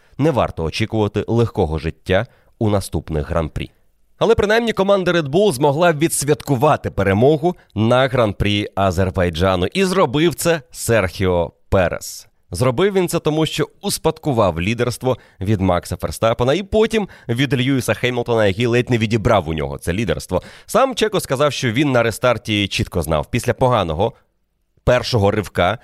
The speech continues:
з місця він буде гальмувати максимально пізно і не дасть зайвих сантиметрів траси Льюісу. Це, можливо, було причиною, чому Льюіс почав гальмувати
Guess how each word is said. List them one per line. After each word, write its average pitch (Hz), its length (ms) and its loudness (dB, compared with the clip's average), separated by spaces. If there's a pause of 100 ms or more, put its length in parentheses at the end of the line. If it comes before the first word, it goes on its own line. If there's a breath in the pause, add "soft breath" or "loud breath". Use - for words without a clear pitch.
(200 soft breath)
з 87 140 -6
місця 107 500 0
він 127 440 0
буде 131 340 2
гальмувати 107 460 0
максимально 95 520 0
пізно 147 320 0 (100)
і 165 100 2
не 156 120 2
дасть 113 440 -2
зайвих 123 500 0
сантиметрів 107 560 -2
траси 90 360 -2
Льюісу. 92 560 -2 (460 soft breath)
Це, 262 180 2
можливо, 185 640 2
було 135 200 2
причиною, 123 400 0
чому 104 240 0
Льюіс 107 260 0
почав 98 340 0
гальмувати 92 560 0